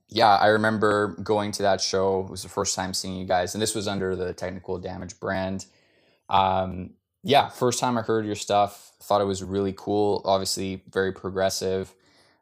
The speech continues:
Um, stage presence and energy was really high, which was always nice to see in a live setting. So, uh, I'm really, really excited to kind of dive into the progression of what has happened with the band from that time to now.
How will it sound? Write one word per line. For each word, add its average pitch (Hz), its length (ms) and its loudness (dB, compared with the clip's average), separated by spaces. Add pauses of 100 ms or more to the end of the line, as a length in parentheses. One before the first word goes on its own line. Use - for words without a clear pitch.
Um, 92 520 0
stage 104 460 -2
presence 101 400 0
and 95 100 -8
energy 92 360 -8
was 92 200 -8
really 95 200 -4
high, 92 380 0
which 92 180 -4
was 92 100 -10
always 92 260 -4
nice 90 220 -8
to - 80 -8
see 95 200 -8
in 87 60 -10
a 87 80 -10
live 90 300 -6
setting. 98 360 -4
So, 92 380 -2 (520)
uh, 92 440 2 (400)
I'm 107 240 2
really, 123 240 4
really 110 240 2
excited 92 480 -2
to - 80 -10
kind 95 240 -4
of 90 160 -6
dive 95 300 2
into 92 580 -6
the 92 120 -6
progression 98 920 -4
of 92 560 -4 (160)
what 98 260 -2
has 92 140 -2
happened 95 400 -2
with 110 100 -12
the - 80 -12
band 117 340 -8
from 95 280 -8
that 92 220 -2
time 90 380 -8
to - 160 -16
now. - 380 -16